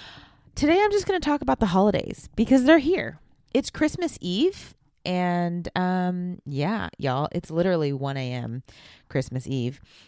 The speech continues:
I was gonna record earlier, and then the day just went on and on and on. And if you didn't know, today, the twenty-third, well, yesterday, technically, as of fifty-eight minutes ago, was Ian's birthday. He turned twenty-eight. Right now, he's in the bathtub, probably turning into a raisin because I told him I would start recording, and it's been, like, thirty minutes.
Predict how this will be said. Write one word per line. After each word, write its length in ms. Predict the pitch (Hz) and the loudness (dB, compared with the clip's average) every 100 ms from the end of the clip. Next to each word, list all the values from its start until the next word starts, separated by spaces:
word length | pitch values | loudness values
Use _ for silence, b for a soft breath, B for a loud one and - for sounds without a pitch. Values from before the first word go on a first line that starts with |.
| B | B
I 100 | 170 | -4
was 140 | 151 | -2
gonna 220 | 160 180 202 | -2 0 0
record 560 | 147 - 147 143 139 - | 0 2 4 4 2 -2
earlier, 580 | 135 139 143 151 170 175 - | 0 2 2 0 0 -2 -4
and 160 | 143 | -2
then 140 | 139 139 | -2 -4
the 80 | |
day 120 | 135 131 | -4 -4
just 200 | 135 - | -6 -8
went 140 | 139 | -8
on 180 | - 135 | -6 -4
and 100 | 135 | -4
on 120 | 131 | -4
and 100 | 127 | -4
on. 320 | 101 127 139 | -4 -4 -4
And 160 | 156 160 | -6 -8
if 140 | 143 | -8
you 80 | 151 | -6
didn't 260 | 170 185 165 | -4 -4 -4
know, 220 | 135 127 | -4 -4
today, 460 | - - 135 143 160 | -4 -2 -2 -2 -6
the 80 | - | -12
twenty-third, 540 | - 135 131 123 127 - | -8 -6 -4 -2 -2 -2
well, 160 | 139 | -2
yesterday, 460 | 127 135 127 90 117 | -2 -4 -4 -6 -6
technically, 500 | - - - - 113 | -8 -14 -12 -8 -4
as 200 | 120 - | -4 -6
of 80 | - | -10
fifty-eight 400 | 131 - 123 104 | -12 -8 -8 -8
minutes 280 | 117 107 | -8 -10
ago, 300 | - 117 123 143 B B B B | -10 -6 -6 -6 B B B B
was 240 | 202 233 220 | 2 2 0
Ian's 320 | 220 196 180 | -2 -2 -2
birthday. 540 | - 147 - - - | -2 -2 -2 -8 -8
He 140 | 160 233 | -4 -2
turned 180 | 302 294 | -2 -2
twenty-eight. 480 | 269 247 226 156 - | -4 -2 -2 -4 -6
Right 160 | 226 | -6
now, 140 | 277 320 | -6 -6
he's 160 | 302 | -6
in 80 | 247 | -6
the 60 | 185 | -4
bathtub, 580 | 139 151 - 214 208 | -4 -6 -4 -2 -2
probably 460 | - 160 160 160 165 | -2 -2 0 0 -4
turning 300 | - 160 151 | -4 -6 -6
into 200 | 151 - | -8 -6
a 80 | 139 | -6
raisin 460 | 131 131 139 160 | -4 -4 -4 -6
because 260 | 160 165 156 | -6 -4 -4
I 80 | 135 | -4
told 240 | 131 135 | -4 -6
him 100 | 135 | -4
I 80 | 131 | -4
would 140 | 127 | -4
start 220 | - 139 - | -4 -4 -4
recording, 480 | 127 120 123 135 | -4 -2 -2 -2
and 100 | 139 | -4
it's 100 | 120 | -6
been, 220 | - 131 127 | -4 -6 -4
like, 180 | 123 - | -6 -4
thirty 260 | 131 123 | -4 -2
minutes. 480 | 120 120 147 165 - | -4 -2 -2 -2 -8